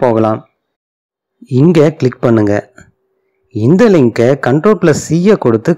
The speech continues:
காப்பி பண்ணுங்க. அடுத்து இங்க கண்ட்ரோல் ப்ளஸ் V-யை கொடுத்து பேஸ்ட் பண்ணுங்க. பேஸ்ட் பண்ணிட்டு சேவை கிளிக் பண்ணுங்க. இப்போ அப்ரூவ்ட் யூசரை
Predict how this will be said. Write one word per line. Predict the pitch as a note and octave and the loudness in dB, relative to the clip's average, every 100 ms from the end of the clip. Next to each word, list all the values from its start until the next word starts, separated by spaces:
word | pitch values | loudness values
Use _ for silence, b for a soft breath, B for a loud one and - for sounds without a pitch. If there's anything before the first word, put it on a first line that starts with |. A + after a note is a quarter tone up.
| B2+ | -2
காப்பி | B2 C3+ A#2 | -2 -4 -4
பண்ணுங்க. | G#2+ G#2 G#2 - _ _ _ _ _ _ _ _ _ _ _ _ _ - A2 | -6 -4 -6 -8 _ _ _ _ _ _ _ _ _ _ _ _ _ -6 -2
அடுத்து | C#3+ - B2+ C3+ C3+ A#2+ | -2 0 2 2 2 0
இங்க | E3+ D3 D3+ - | 2 2 0 0
கண்ட்ரோல் | A#2+ D#3+ A3 G3 | -4 0 0 2
ப்ளஸ் | D3+ C3 A#2 | -2 -2 -2
V-யை | B2+ F#3+ F3+ | 0 2 2
கொடுத்து | B2 A2 G#2+ D#3+ | 0 -2 -4 -2
பேஸ்ட் | C3 B2+ - | -2 -2 -4
பண்ணுங்க. | A2 G2+ G2+ - _ _ _ _ _ _ _ _ | -4 -4 -6 -8 _ _ _ _ _ _ _ _
பேஸ்ட் | G#2+ B2 F#3+ - | -2 0 0 0
பண்ணிட்டு | B2+ A2 C#3+ C#3+ | 0 0 -2 -2
சேவை | B2 C#3 D#3 B2 - | 0 2 2 0 0
கிளிக் | A#2 - C3 | -4 -2 -2
பண்ணுங்க. | A#2 G2+ G2+ - _ _ _ _ _ _ _ _ _ _ - _ A2+ | -2 -2 -6 -8 _ _ _ _ _ _ _ _ _ _ -20 _ -8
இப்போ | C3 C#3 D3 G3 G#2+ | -2 0 0 0 -4
அப்ரூவ்ட் | C3 - A#3+ F#3+ | -6 0 2 4
யூசரை | B2+ A2 A#2+ | 0 0 0